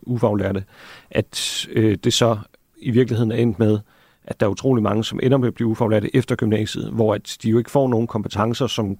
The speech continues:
gør, at de kan få et job. Og derfor så havde det jo været,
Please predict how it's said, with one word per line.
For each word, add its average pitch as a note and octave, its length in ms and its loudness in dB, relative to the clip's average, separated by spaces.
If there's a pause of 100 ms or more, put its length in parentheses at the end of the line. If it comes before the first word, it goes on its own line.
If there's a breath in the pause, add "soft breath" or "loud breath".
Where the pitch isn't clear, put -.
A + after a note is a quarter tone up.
gør, A#2+ 160 4
at - 260 -6
de A2 80 -8
kan G2+ 100 -10
få A2 160 -2
et - 140 -6
job. C3 220 2 (480 loud breath)
Og G#2+ 140 -12
derfor A#2+ 220 0
så B2 140 -4
havde A2+ 180 0
det A#2 120 4
jo A2 100 4
været, G#2 340 2